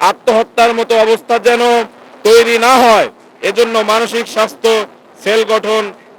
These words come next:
সাইকোলজিস্ট নিয়োগ, প্যারাকাউন্সিল-, প্যারাকাউন্সিলর প্রশিক্ষণ কর্মসূচি হাতে নেওয়া হবে। পনেরো,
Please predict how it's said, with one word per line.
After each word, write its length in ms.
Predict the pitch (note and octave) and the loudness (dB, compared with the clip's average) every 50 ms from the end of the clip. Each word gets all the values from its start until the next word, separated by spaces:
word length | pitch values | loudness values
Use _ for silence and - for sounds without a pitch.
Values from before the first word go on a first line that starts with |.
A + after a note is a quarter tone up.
| - - | -14 -8
সাইকোলজিস্ট 680 | D3+ F3 F#3+ F#3+ - A3 A3 G#3+ G3 G3+ A#3 A#3 A3+ - - | -4 -4 -4 -2 -2 -2 -2 -2 -2 -4 -4 -6 -6 -10 -8
নিয়োগ, 360 | G3+ A3 A3+ A3+ A3+ A3+ G#3+ - _ _ _ _ _ - | -4 -4 -2 0 0 -2 -4 -6 _ _ _ _ _ -4
প্যারাকাউন্সিল-, 920 | F3+ G3 G#3 G#3+ G3 G#3+ A3 A3 A3 G#3+ - A3 G#3+ A3 A3+ A3+ A3+ A3 - _ _ - C#3+ - _ _ _ - | -2 0 0 0 0 0 -2 -2 -4 -6 -4 -2 0 0 2 0 -2 -4 -6 _ _ -20 -20 -20 _ _ _ -4
প্যারাকাউন্সিলর 840 | G3 G#3 G#3+ G#3+ G3+ G#3+ A3 G#3+ G#3 - G#3+ A3 A3+ A3+ A3+ G#3+ G3+ _ _ _ _ - | -2 -2 0 0 -2 -2 -4 -4 -6 -6 -2 0 2 2 0 0 -4 _ _ _ _ -8
প্রশিক্ষণ 640 | G3 G3+ F3 G#3 G#3+ _ - A#3 A#3 A#3 A#3 A3+ G#3 - _ _ _ - | -8 -8 -8 -10 -14 _ -2 0 0 0 0 -2 -6 -14 _ _ _ -4
কর্মসূচি 640 | G3 G#3 A3 A3 G3+ G#3 G3+ - A3 G#3+ G#3+ G3+ F#3+ - _ _ _ _ - _ - _ - | -2 -2 -2 -4 -8 -14 -12 -10 -8 -6 -6 -6 -8 -12 _ _ _ _ -20 _ -20 _ -6
হাতে 200 | C#3+ E3 - G#3+ | -6 -6 -4 -4
নেওয়া 200 | G#3+ G#3 G3+ F#3+ | -4 -2 -2 -2
হবে। 260 | F#3 F3+ E3 D3 A#2+ G2 - - - _ _ _ _ _ _ _ _ _ _ _ _ _ _ _ _ _ - | -2 -4 -4 -6 -8 -10 -12 -20 -20 _ _ _ _ _ _ _ _ _ _ _ _ _ _ _ _ _ -6
পনেরো, 420 | G3 A3+ A#3 A#3 A3+ G#3 E3+ B2 | -4 -2 0 0 0 0 0 -2